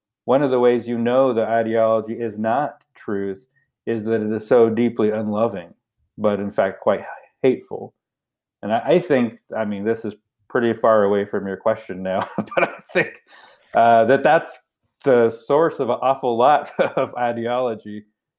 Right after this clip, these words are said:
in our time, is that disconnect between truth, um, and love. And that, that's, that's what the Ignatian family can, I think, can lead people to see,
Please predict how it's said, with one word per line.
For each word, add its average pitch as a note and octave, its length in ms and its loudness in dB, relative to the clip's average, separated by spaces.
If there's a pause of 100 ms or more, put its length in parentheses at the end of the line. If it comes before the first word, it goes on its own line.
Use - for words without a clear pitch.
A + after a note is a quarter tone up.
(120)
in A2+ 160 -6
our G#2+ 160 -2
time, A#2+ 380 -2
is G2 160 -8
that G#2 220 -6
disconnect G#2+ 640 -6
between G2+ 380 -12
truth, - 480 -6 (640)
um, F#2 480 -6
and F#2+ 200 -8
love. F#2 400 0 (800)
And C#3 180 2
that, E3+ 260 0
that's, - 440 -2 (100)
that's F#3+ 320 -2
what D3+ 260 0
the C#3+ 80 -2
Ignatian A#2 520 -2
family G#2+ 560 -4
can, F#2+ 400 -10 (160)
I - 40 -14 (120)
think, G#2+ 200 -8
can G2 200 -4
lead G#2 260 -4
people G2 340 -6
to - 120 -14
see, G2 500 -4